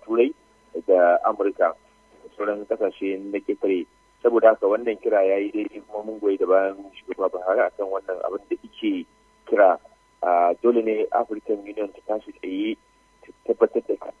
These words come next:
cewa, a, shugabannin Afirka, a, sun daina, sun daina samun damar kwashe kuɗaɗe da za a tashi a je ana zubawa a Amurka ko a Turai ko a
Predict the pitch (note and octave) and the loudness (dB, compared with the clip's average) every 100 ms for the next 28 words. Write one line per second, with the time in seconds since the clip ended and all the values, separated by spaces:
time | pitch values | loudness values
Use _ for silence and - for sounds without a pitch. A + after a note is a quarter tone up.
0 | - G#2 G2 F#2+ F#2+ F#2 _ _ _ - | -12 -4 4 6 6 2 _ _ _ -4
1 | F2+ F2 E2+ F2 - - - F#2+ F#2 G2+ | -2 0 -2 -4 -14 -20 -10 -8 -6 -8
2 | A2 - A#2+ - - G2+ F2 - _ _ | -8 -4 -6 -6 -6 0 0 -2 _ _
3 | _ _ _ _ - F2+ E2+ E2+ - A#2 | _ _ _ _ -14 -6 -6 -6 -10 -12
4 | A2+ A#2+ A2+ G2+ _ _ _ A#2+ A#2 A#2+ | -2 0 0 -4 _ _ _ -16 -4 -2
5 | A2 - - A2 G#2+ G#2 G#2 G#2 G#2 G#2 | -2 -6 -2 -2 -2 -4 0 2 2 0
6 | G#2+ G#2 _ _ _ _ _ A#2+ A#2+ - | -2 -6 _ _ _ _ _ -2 -2 -4
7 | G#2 G#2+ G#2+ F#2+ - G#2+ G#2+ G#2 _ _ | -10 -2 0 0 -2 -6 -6 -10 _ _
8 | _ _ _ G#2 G2+ G#2+ - F#2 - A2+ | _ _ _ -2 6 6 6 0 -2 2
9 | A2 - - - G#2+ - G2+ F#2+ G2+ F#2+ | 2 2 -4 -4 -4 -4 -4 -4 -2 -4
10 | G2 G#2 F#2+ F#2+ G2 - B1+ B1 A#1+ - | -2 2 2 4 4 2 0 -2 -4 -6
11 | - - - - G#2+ - - - G#2 G2+ | -10 -12 -20 -10 -10 -8 -10 -12 -12 -10
12 | - F#2+ F2+ | -2 2 4